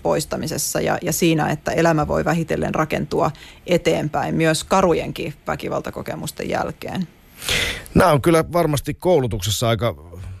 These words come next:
Speaker 2: en tiedä millä tavalla tämä esimerkiksi seksuaalikasvatus nykyisin toimii peruskoulussa. Mutta mä muistan, että meidän aikanahan Tunna se on käynyt niin, että ensin viidennellä luokalla on kerrottu vähän niin kuin sitä puberteetin alkamisesta, sitten ehkä kahdeksannella luokalla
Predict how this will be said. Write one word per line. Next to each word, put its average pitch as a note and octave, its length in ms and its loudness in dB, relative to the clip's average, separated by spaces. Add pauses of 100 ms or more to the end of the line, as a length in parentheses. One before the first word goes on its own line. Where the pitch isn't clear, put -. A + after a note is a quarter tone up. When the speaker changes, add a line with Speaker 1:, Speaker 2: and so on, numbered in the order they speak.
(160)
Speaker 2:
en A#2+ 180 -8
tiedä D#3 240 6
millä C#3+ 300 4
tavalla G2 360 0
tämä G2 200 0
esimerkiksi G2 240 0
seksuaalikasvatus F#2 880 -2
nykyisin F2+ 520 0
toimii F2+ 560 2 (400)
peruskoulussa. F2+ 880 -2 (680)
Mutta A#2+ 280 2
mä C3 100 6
muistan, C3 340 4
että B2+ 160 0
meidän B2 320 2
aikanahan G#2+ 460 0
Tunna B2 280 2
se A#2+ 100 0
on A#2 160 2
käynyt A#2+ 300 2
niin, B2 120 4
että G2+ 180 0
ensin G2 280 2
viidennellä C#3+ 560 4
luokalla A2+ 440 2
on G2+ 100 -2
kerrottu G2+ 680 -2
vähän G#2+ 240 0
niin F#2 160 -2
kuin F2+ 120 -4
sitä E2+ 220 -4
puberteetin F2+ 760 2
alkamisesta, A2+ 640 2
sitten B2 260 -2
ehkä A2 240 2
kahdeksannella G2 720 2
luokalla F2+ 540 0